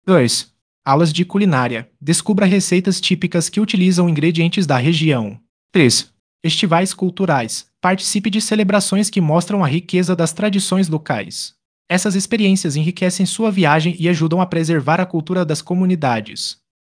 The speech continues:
Além disso, você apoia a economia local, tornando sua visita ainda mais significativa.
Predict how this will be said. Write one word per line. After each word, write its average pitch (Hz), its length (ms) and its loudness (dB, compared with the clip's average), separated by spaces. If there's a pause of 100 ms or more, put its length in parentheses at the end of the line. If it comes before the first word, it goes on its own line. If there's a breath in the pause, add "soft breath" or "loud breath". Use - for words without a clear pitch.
(120)
Além 131 200 -2
disso, 190 420 -2
você 156 240 -4
apoia 175 360 -2
a - 20 -2
economia 180 480 -2
local, 165 460 0 (100)
tornando 160 400 -2
sua 180 160 -4
visita 180 340 -4
ainda 190 220 0
mais 156 220 -2
significativa. 156 960 -6